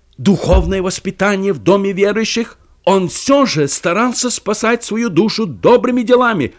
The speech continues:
даже возвещанием другим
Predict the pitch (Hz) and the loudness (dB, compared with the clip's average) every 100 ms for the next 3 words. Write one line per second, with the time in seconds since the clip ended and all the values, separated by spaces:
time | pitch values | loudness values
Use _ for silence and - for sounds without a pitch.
0 | _ 113 110 262 269 180 220 220 - _ | _ -4 2 4 4 2 0 0 -16 _
1 | 117 220 151 156 190 - 226 269 254 175 | 0 0 0 -4 -6 -4 0 2 4 4
2 | 190 196 - 110 110 208 170 220 285 226 | 2 -2 -12 -10 -4 -2 0 4 4 4
3 | 143 | 0